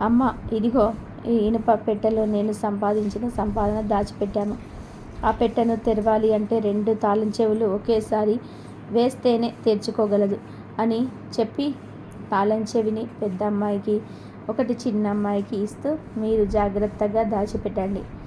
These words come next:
ఎప్పుడైనా నేను అడిగితే ఇవ్వండి," అని చెప్పాడు ఆ తండ్రి. ఇద్దరు కూతుర్లు సరే అంటారు. కానీ ఇద్దరు అమ్మాయిల మనసులు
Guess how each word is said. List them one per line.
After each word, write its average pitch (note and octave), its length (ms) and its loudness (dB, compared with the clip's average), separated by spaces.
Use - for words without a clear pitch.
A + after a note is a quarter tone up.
ఎప్పుడైనా A3 600 2
నేను G#3+ 380 -2
అడిగితే G#3+ 420 0
ఇవ్వండి," G#3+ 560 2
అని G#3 140 -2
చెప్పాడు G#3 460 -2
ఆ A3 40 2
తండ్రి. G#3+ 400 0
ఇద్దరు A3+ 320 2
కూతుర్లు G#3+ 480 0
సరే G#3+ 340 0
అంటారు. G3+ 680 -4
కానీ A#3 240 2
ఇద్దరు G#3 340 2
అమ్మాయిల G#3+ 500 0
మనసులు G#3+ 480 0